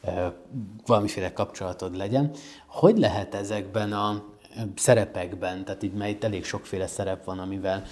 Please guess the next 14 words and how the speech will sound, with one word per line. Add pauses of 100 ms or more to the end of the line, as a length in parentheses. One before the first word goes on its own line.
(280)
ö,
beszélgetünk,
mégis
jól
mozogni?
Tehát
hogy
tudsz (140)
te
például, (340)
ö, (400)
vezetőként
mondjuk
kreatív